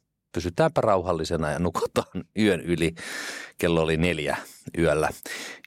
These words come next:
Ja sitten ei muuta kuin pimeässä pehkuihin ja aamu aukesi ja siitä alkoi aikamoinen kymmenen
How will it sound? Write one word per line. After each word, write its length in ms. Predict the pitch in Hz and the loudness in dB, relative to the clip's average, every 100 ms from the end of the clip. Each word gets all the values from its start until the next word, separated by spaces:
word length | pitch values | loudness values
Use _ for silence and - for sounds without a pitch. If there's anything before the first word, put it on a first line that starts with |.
| - | -6
Ja 360 | 82 80 76 - _ | -2 2 0 -2 _
sitten 360 | - 110 _ 92 - - | -2 -2 _ -2 -2 -4
ei 120 | 98 | 0
muuta 260 | 90 92 82 | 2 2 2
kuin 200 | 82 78 - - | -2 -4 -6 -6
pimeässä 440 | 98 87 80 - 78 - - | -2 0 0 -2 -4 -8 -2
pehkuihin 640 | 82 - 80 76 82 71 | -2 -2 -4 -4 -2 -4
ja 120 | 71 - _ - - - - _ - | -4 -6 _ -20 -20 -20 -20 _ 0
aamu 320 | 101 85 85 | 2 2 4
aukesi 480 | 90 82 82 - 80 | 4 2 0 0 0
ja 100 | 76 - _ _ - - - - | -2 -4 _ _ -20 -20 -20 -12
siitä 300 | - 82 80 | -2 0 2
alkoi 240 | 78 82 78 - - | 0 0 -2 -4 -4
aikamoinen 680 | 82 82 82 85 82 76 73 - - _ - - - - | 0 0 2 2 2 0 -4 -8 -20 _ -18 -16 -18 -8
kymmenen 380 | - 92 82 76 | 0 2 4 0